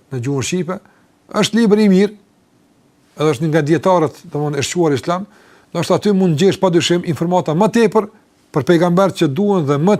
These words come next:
të, e, vërtetuara dhe të klasifikuara se që mund të gjesh tek libri i Amr Khalidit, Allahu din mas miri. Kemi telefonat, e inkuadrojmë.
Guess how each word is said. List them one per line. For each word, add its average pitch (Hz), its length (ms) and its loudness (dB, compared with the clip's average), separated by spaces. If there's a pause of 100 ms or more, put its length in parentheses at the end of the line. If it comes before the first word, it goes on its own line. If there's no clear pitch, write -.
të, 190 160 4
e, - 720 -14
vërtetuara 202 680 2 (260)
dhe 143 140 -6
të 151 160 -2
klasifikuara 170 680 0
se 165 100 -6
që 175 140 0
mund 175 160 -2
të 156 140 0
gjesh 165 180 -2
tek 151 160 -4
libri 139 360 -2
i 160 40 -8
Amr 131 320 -8
Khalidit, 139 400 -2
Allahu 135 340 -4
din 123 160 -6
mas 113 180 -10
miri. 107 200 -10 (1600)
Kemi 156 260 0
telefonat, 147 640 -2
e 131 80 -4
inkuadrojmë. 139 420 -2